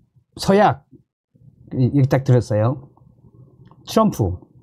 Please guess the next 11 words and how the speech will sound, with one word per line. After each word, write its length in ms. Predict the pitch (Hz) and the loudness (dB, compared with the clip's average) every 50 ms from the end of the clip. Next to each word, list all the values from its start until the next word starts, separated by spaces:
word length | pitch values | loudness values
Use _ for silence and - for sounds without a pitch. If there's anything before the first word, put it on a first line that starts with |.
| _ _ - - _ _ _ _ _ _ _ _ _ _ _ _ _ _ _ _ _ _ _ _ _ _ | _ _ -20 -20 _ _ _ _ _ _ _ _ _ _ _ _ _ _ _ _ _ _ _ _ _ _
평생 640 | - - 262 269 262 240 202 233 226 214 180 151 | -2 0 2 2 2 2 2 2 0 0 -2 0
마약을 520 | 131 123 139 151 165 170 170 180 185 175 165 | 0 2 2 4 4 2 4 2 2 2 0
하지 580 | 131 - 175 170 151 - 175 175 170 165 - - _ _ | 0 -2 -2 -2 0 2 4 4 4 4 2 -4 _ _
않을 300 | - 110 123 147 160 151 | 0 2 4 4 4 2
것이며", 580 | 135 143 131 131 - 143 151 147 117 98 - - _ _ _ _ _ _ _ _ _ _ _ _ _ _ _ _ _ _ _ _ _ _ _ _ _ _ _ _ _ _ _ | 2 0 0 2 4 4 4 4 2 0 -4 -8 _ _ _ _ _ _ _ _ _ _ _ _ _ _ _ _ _ _ _ _ _ _ _ _ _ _ _ _ _ _ _
따라해. 480 | 175 165 170 170 156 135 120 104 - - _ _ _ _ _ _ _ _ _ _ _ _ _ _ _ _ | 0 2 2 4 2 2 0 -2 -4 -10 _ _ _ _ _ _ _ _ _ _ _ _ _ _ _ _
"평생 560 | - 180 190 208 214 180 220 208 208 208 196 | -4 -2 0 2 2 2 2 2 0 0 0
마약을 520 | 180 170 180 190 196 190 180 208 208 175 165 | 0 0 2 2 2 0 0 0 0 2 2
하지 300 | 185 185 165 180 196 123 | 0 0 0 0 -2 0
않을 220 | 123 139 156 160 | 2 2 2 2
것이며 580 | 156 160 135 160 156 175 175 151 123 101 - | 0 0 0 2 2 2 2 0 -2 -6 -8